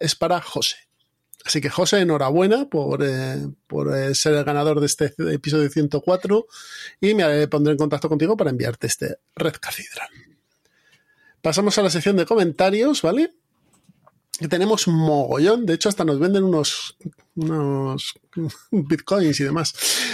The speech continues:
<laughs> Pero empezamos con Carlos, con Zapoleón, desde el Club Batallador, y dice que muchas gracias por el entretenimiento y que tuve yo, cuando hablé del Downfall of Third Reich, la misma impresión que él, que a él le mató el juego cuando tomó Egipto con el eje,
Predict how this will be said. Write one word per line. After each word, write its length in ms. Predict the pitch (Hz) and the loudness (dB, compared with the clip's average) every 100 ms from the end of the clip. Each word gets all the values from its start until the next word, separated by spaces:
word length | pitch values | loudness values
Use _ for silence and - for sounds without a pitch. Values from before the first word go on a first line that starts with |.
| 196 - | -2 4
<laughs> 1600 | 117 104 131 104 127 139 - - 339 349 349 254 202 190 175 - | 6 6 4 4 4 2 0 -4 -2 0 -2 0 -2 -2 -4 0
Pero 120 | 202 | 2
empezamos 440 | 202 185 196 196 | 4 2 2 2
con 240 | - 180 180 | 2 0 2
Carlos, 400 | 170 165 175 - | 0 2 2 2
con 140 | 156 | -2
Zapoleón, 520 | 170 156 156 143 156 | -2 0 2 4 4
desde 200 | 156 135 | 2 0
el 40 | 131 | 0
Club 180 | 160 143 | 2 2
Batallador, 640 | 139 170 135 139 147 - _ _ | 2 2 4 2 2 -4 _ _
y 80 | 170 | -2
dice 260 | 160 151 190 | -2 -2 0
que 480 | 165 190 196 190 160 | 2 4 4 4 4
muchas 300 | 147 156 147 | 2 2 0
gracias 280 | 151 156 - | 0 -2 -2
por 160 | 139 | 0
el 100 | 151 | 2
entretenimiento 960 | 175 175 160 180 151 160 170 - 185 - - | 0 -2 0 2 4 4 0 0 -2 -2 -6
y 100 | 220 | 0
que 140 | 202 | 0
tuve 300 | 196 202 160 | 2 4 4
yo, 260 | 180 175 _ _ | 4 0 _ _
cuando 260 | - 127 113 | -10 -4 -2
hablé 200 | 127 151 | 0 2
del 200 | 139 123 | 2 0
Downfall 320 | 147 147 139 | 0 0 -2
of 240 | 123 - - | -2 -4 -6
Third 200 | 143 - | -4 -2
Reich, 280 | 151 147 147 - - - | 0 0 -4 -14 -16 -6
la 100 | 143 | -2
misma 180 | 147 175 | 2 2
impresión 360 | 160 151 156 139 | 2 2 0 0
que 160 | 175 | 2
él, 180 | 262 226 _ _ | 0 -2 _ _
que 600 | - 135 120 117 120 127 | -6 -2 0 0 -2 -2
a 120 | 131 151 | 0 2
él 80 | |
le 80 | 170 | 2
mató 240 | 170 160 165 | 2 2 0
el 60 | |
juego 320 | - 185 180 | 2 0 2
cuando 260 | 185 151 139 | 2 0 0
tomó 240 | 131 147 | 0 0
Egipto 400 | 156 175 156 185 | 0 -2 -2 -4
con 120 | 143 117 | -2 -4
el 140 | 107 | -4
eje, 300 | 117 - | -6 -10